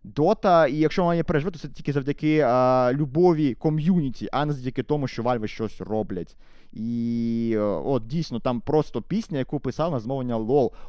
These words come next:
У лол, боже, у них є своя рок, свій рок-гурт, у яких уже шість альбомів. Це чисто рок-гурт, який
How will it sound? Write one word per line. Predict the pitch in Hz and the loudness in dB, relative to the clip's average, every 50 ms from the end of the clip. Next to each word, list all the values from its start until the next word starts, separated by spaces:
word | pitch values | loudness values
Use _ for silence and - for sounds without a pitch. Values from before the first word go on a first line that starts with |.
| - | -2
У | - 196 180 | 0 2 4
лол, | 170 196 247 285 262 | 6 6 6 6 4
боже, | 156 135 208 233 196 143 160 | 2 2 4 4 4 4 4
у | - 170 175 | 0 0 0
них | 196 185 - 143 | 0 0 -2 -4
є | 139 151 202 226 180 | -4 0 2 2 2
своя | - - - 147 147 170 170 151 175 190 175 - - | 2 0 -6 -2 0 0 2 4 4 4 4 4 2
рок, | 135 143 160 180 165 139 - - - 139 139 - | 0 2 2 2 2 2 -2 -6 -6 -6 -6 -6
свій | - 180 175 151 | -4 0 0 2
рок-гурт, | 147 156 147 123 127 113 147 214 262 294 - - - - - - - - - - - | 2 2 0 0 -2 -4 -2 0 0 0 -2 -4 -8 -18 -18 -18 -20 -20 -16 -6 0
у | 147 | 2
яких | 156 147 - 202 190 - | 2 2 2 0 -2 -2
уже | 151 151 160 151 | -2 -2 -2 -2
шість | - - - 208 190 - - - | -2 -2 0 0 0 -2 -2 0
альбомів. | 151 151 147 135 131 165 202 214 165 127 107 90 - - _ - - - - | 2 2 2 4 4 6 6 6 6 4 0 -2 -6 -10 _ -20 -20 -20 -18
Це | - 131 117 | -14 -8 -2
чисто | - 208 190 - 170 156 | 0 0 0 2 2 2
рок-гурт, | 160 139 131 156 233 254 - 180 | 2 2 2 2 2 2 2 0
який | 160 - 170 170 139 | -2 -2 0 -2 -2